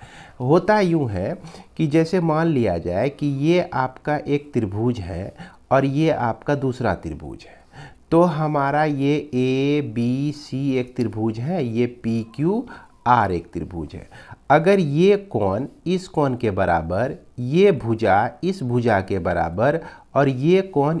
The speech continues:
इस कोण के बराबर, तो यहाँ एएसए होता है, एएसए होता है,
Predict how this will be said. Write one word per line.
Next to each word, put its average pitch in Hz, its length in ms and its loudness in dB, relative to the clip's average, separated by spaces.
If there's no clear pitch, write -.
इस 170 200 -4
कोण 113 280 -2
के 95 160 -4
बराबर, 82 580 -2
तो 143 80 2
यहाँ 139 580 0
एएसए 147 1200 0
होता 92 380 -4
है, - 300 -16
एएसए 160 1160 4
होता 101 360 -2
है, 92 220 -12